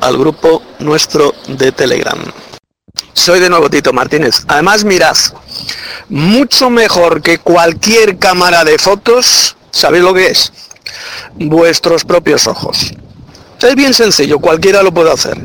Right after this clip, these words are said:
Vuestros propios ojos. Mirad el horizonte, si es posible, con una regla, con una vara completamente recta.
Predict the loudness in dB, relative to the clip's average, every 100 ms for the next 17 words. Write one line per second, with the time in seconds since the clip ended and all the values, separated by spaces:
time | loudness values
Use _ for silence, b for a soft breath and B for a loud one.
0 | -14 B B B -6 0 2 2 2 -2
1 | 0 -2 0 0 0 -4 -6 -6 -8 -12
2 | -20 B B B B -4 2 2 2 -2
3 | -4 0 2 4 4 2 2 0 0 0
4 | 0 0 0 2 2 2 2 2 2 2
5 | 0 2 2 2 0 0 -4 B B B
6 | -2 0 2 2 2 2 2 0 0 0
7 | 0 -2 -2 -2 0 -4 -6 -12